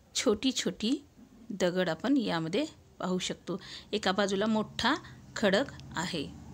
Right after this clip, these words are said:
अशी छान छान वेगवेगळ्या आकाराची लहान मोठी दगड किंवा छोटी खडके आपण येता जाता नेहमी पाहत असतो.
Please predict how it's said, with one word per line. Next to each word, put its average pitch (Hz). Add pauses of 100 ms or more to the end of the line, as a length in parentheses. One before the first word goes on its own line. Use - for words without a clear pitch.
(2750)
अशी 311
छान 247 (100)
छान 240 (140)
वेगवेगळ्या 208 (440)
आकाराची 202
लहान 214
मोठी 208
दगड 180 (560)
किंवा 294 (280)
छोटी 240 (320)
खडके 185 (420)
आपण 220 (180)
येता 233
जाता 202 (680)
नेहमी 208 (340)
पाहत 196 (160)
असतो. -